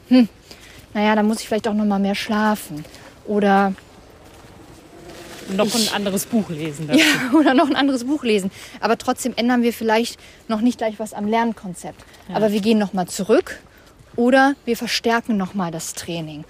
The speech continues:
Speaker 1: Und genau das sollte dann auch das Ziel sein. Ich mache genauso alles weiter, bloß überdenke noch mal, gehe noch mal einen Schritt zurück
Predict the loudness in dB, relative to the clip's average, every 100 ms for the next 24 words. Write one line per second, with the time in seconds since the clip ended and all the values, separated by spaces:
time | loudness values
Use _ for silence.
0 | -20 -14 -6 0 4 4 2 0 -2 0
1 | 0 0 -2 2 2 2 -8 -8 -10 -8
2 | -6 -8 -10 -20 -12 -2 -2 0 0 4
3 | 4 4 0 -2 -6 0 2 2 2 0
4 | 0 -6 -4 2 2 2 0 2 4 4
5 | 2 2 2 2 2 0 -12 -14 -6 -4
6 | -2 -2 -4 -6 -6 -4 -2 -2